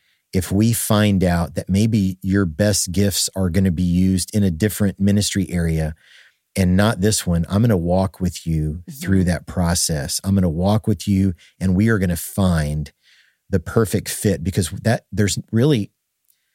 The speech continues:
Speaker 1: there, there are only a few things that I think are more pastoral than that.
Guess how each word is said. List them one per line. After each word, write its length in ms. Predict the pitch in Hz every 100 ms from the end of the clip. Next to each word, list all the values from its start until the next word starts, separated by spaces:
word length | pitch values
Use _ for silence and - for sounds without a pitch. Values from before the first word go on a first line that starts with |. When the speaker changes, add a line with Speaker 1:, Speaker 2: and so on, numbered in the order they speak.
| _ _ -
Speaker 1:
there, 220 | 127 131
there 200 | 110 117
are 140 | 107 -
only 240 | 120 127
a 60 | 95
few 320 | - - 113
things 400 | - 104 107 92
that 100 | 98
I 140 | 87 -
think 340 | - 98 95 -
are 140 | 92
more 340 | 87 95 98
pastoral 1080 | 90 - 98 92 - - 92 85 78 76 76 _ _
than 200 | 92 165
that. 400 | 156 151 - -